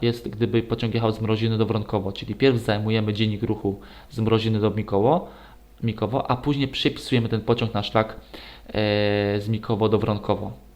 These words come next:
Tak to właśnie jest. I też jakby pociąg jechał z Kaczkowo do Mroziny, to by była ta sama sytuacja. Z Kaczkowo do Mikowo w jednym dzienniku ruchu, z Mikowo do Mroziny w drugim dzienniku ruchu.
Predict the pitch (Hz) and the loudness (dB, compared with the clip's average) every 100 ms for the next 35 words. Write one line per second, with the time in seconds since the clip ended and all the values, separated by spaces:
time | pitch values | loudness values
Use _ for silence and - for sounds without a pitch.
0 | - - 123 120 - 107 104 104 - 101 | -20 -4 -2 0 0 2 2 -2 -2 -8
1 | - - - 175 170 - 147 139 135 127 | -8 -10 0 2 2 2 2 0 0 0
2 | 127 117 - 113 - 113 110 101 101 101 | 2 0 0 -2 0 2 2 2 2 0
3 | - 110 104 107 113 175 - - - - | -2 -2 0 0 0 0 -4 -14 -14 -14
4 | - - - - 302 269 156 143 127 135 | -14 -18 -20 -14 -8 0 2 2 0 -2
5 | 127 - 113 101 - 98 - 151 - 135 | -2 -2 0 0 0 -6 -2 -2 2 4
6 | 120 117 113 107 104 101 107 131 127 127 | 6 4 2 0 0 2 4 4 2 2
7 | 123 123 123 120 123 120 120 - - - | 0 2 0 2 2 0 -2 -16 -18 0
8 | 123 123 123 117 110 104 107 101 107 104 | 2 4 4 4 4 2 2 0 0 -2
9 | - 110 113 117 110 104 101 110 101 - | -4 -4 0 2 2 0 -2 -2 -2 -2
10 | 120 | -8